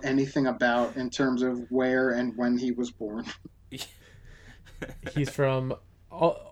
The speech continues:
Speaker 2: so somebody, so when The Disaster Artist came out,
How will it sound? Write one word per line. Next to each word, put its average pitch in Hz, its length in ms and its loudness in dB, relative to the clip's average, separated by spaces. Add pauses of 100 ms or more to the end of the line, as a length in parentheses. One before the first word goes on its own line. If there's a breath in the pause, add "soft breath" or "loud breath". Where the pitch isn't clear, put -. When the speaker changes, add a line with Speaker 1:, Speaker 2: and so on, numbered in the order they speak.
(160)
Speaker 2:
so 196 240 4
somebody, 277 480 4 (920 soft breath)
so - 160 2
when 190 180 6
The 170 80 6
Disaster 196 480 4
Artist 185 260 4
came 143 260 0
out, 123 300 -2